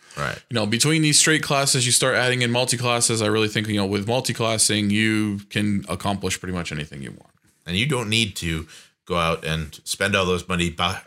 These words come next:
Speaker 1: buying those third-party supplements to make a character you use once and say,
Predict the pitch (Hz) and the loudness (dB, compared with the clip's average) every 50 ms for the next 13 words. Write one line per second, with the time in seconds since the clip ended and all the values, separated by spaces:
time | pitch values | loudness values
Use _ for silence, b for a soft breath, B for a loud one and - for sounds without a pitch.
0 | - - 123 110 - 156 151 143 143 131 123 120 113 104 104 101 98 - - - | -18 -16 -12 -4 0 0 2 2 2 2 0 0 0 0 0 2 2 2 0 0
1 | - - - - _ - - 131 123 120 - - 120 113 110 113 104 - - 113 | -4 -14 -16 -16 _ -2 0 0 0 0 0 0 0 2 2 2 2 2 2 2
2 | 104 - - 101 92 95 92 90 82 - - - - B B B B B B B | 0 0 -2 -2 0 0 0 0 2 2 2 2 0 B B B B B B B
3 | _ - - - 120 113 104 92 - 107 92 - 107 98 95 - - 104 98 92 | _ -4 -2 0 0 2 0 0 0 -2 0 2 2 2 2 0 -2 -2 -2 0
4 | 90 90 92 92 90 90 98 95 90 - 92 95 98 98 95 92 - - 78 76 | 0 2 2 2 2 2 0 0 0 0 0 0 0 0 0 0 0 0 2 2
5 | - - 90 87 | 2 2 0 0